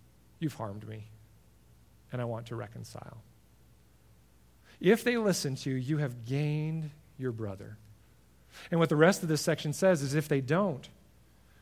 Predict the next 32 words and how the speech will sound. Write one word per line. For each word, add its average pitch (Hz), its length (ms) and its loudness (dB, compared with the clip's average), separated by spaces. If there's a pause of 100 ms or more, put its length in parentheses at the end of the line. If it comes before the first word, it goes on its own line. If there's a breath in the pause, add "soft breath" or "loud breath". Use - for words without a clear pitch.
(140)
then 156 140 2
the 170 60 4
church 170 360 2
begs 165 380 4
with 165 180 0
them 139 160 0
and 139 140 0
pleads 196 480 2
with 151 180 0
them 143 140 0
in 156 80 -4
order 185 440 4 (340 loud breath)
to 147 120 -2
bring 180 320 4
reconciliation, 139 800 2
that 135 160 -2
they 135 100 4
repent. 143 600 -2 (320 loud breath)
But 156 100 6
if 160 140 4
they 208 160 8
continue 220 500 4
to 196 80 6
say, 175 240 4
"No, 220 580 6
I 196 200 6
want 196 240 4
to 180 40 2
do 185 160 0
my 175 200 4
own 170 160 2
thing" 147 460 -2